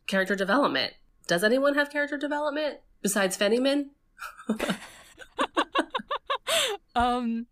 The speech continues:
Speaker 2: I mean, I guess. I mean, does Gwen have that much development? I mean, the, it centers so much around the two of them. I feel like they both have their own character arc, but none of them that felt really meaningful, perhaps.
Speaker 1: Mm.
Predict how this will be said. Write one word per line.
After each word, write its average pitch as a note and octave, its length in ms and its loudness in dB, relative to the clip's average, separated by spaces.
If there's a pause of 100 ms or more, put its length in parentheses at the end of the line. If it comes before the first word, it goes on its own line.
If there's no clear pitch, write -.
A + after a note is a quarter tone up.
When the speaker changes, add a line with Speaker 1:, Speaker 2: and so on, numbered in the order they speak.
(120)
Speaker 2:
I D4+ 120 -2
mean, D#4+ 200 0
I B3 160 -2
guess. B3+ 680 -8 (280)
I B3+ 80 -2
mean, C#4+ 160 2
does A3 180 -2
Gwen G#3+ 380 -4
have A#3 180 -8
that G#3+ 200 -4
much A#3+ 220 -8
development? B3 720 -8 (240)
I B3 60 2
mean, C4 180 4
the, B3+ 200 2
it C4+ 140 -2
centers D4 440 0
so A#3+ 160 -2
much A#3 220 -4
around G#3 220 -2
the F#3+ 60 -8
two G3 260 -8
of G#3+ 120 -6
them. A#3 300 -4 (260)
I G#3+ 40 -4
feel B3 140 0
like G#3+ 140 0
they G3+ 100 0
both F#3+ 260 -4
have F#3 140 0
their F3+ 140 -4
own F3+ 140 -6
character E3+ 360 -4
arc, E3+ 400 -2
but E3+ 300 -2
none G3+ 220 2
of F3+ 140 -4
them F3+ 320 0
that F3 400 0
felt F#3+ 300 -4
really E3+ 800 -6 (120)
meaningful, F#3 640 -2
perhaps. - 560 -10 (480)
Speaker 1:
Mm. E3 480 -2